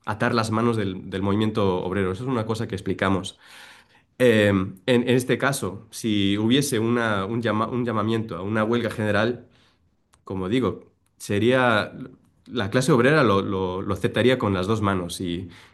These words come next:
veríamos una participación masiva. Lo que ves con ocho millones de personas que salen de un solo día a las calles, eso demuestra la dis-, la disponibilidad, ¿no? de la, de la población, de la clase trabajadora, de los jóvenes, sobre todo,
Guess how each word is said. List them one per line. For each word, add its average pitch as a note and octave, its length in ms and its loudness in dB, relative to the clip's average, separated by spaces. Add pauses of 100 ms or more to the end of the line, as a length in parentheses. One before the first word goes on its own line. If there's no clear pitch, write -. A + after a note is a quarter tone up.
veríamos A#2+ 600 4
una C3+ 260 0
participación A#2 720 -2
masiva. G2+ 420 0
Lo F#2 120 -2
que G#2+ 120 -2
ves D3+ 200 0
con A#2 480 -4
ocho C#3 260 0
millones C3+ 360 2
de B2 80 -6
personas A#2 320 -4
que G2+ 60 -10
salen A#2 520 -2
de G#2 100 2
un A#2+ 180 4
solo A#2 220 0
día A2 300 2
a G#2 240 -8
las G2+ 140 -4
calles, A#2 340 -2 (240)
eso A2+ 220 -2
demuestra G2+ 640 0 (280)
la A2+ 180 2
dis-, A2 300 -2
la G#2 200 -2
disponibilidad, G2+ 760 0
¿no? A#2 140 -4
de G2+ 100 -4
la, F2 180 -4
de G2+ 140 -4
la F2+ 100 -2
población, G2+ 400 0
de G#2 60 2
la F2 100 0
clase G#2 240 -4
trabajadora, A2 920 0
de A2 120 2
los G2 180 4
jóvenes, C3 420 0
sobre G2+ 220 -2
todo, A#2+ 380 0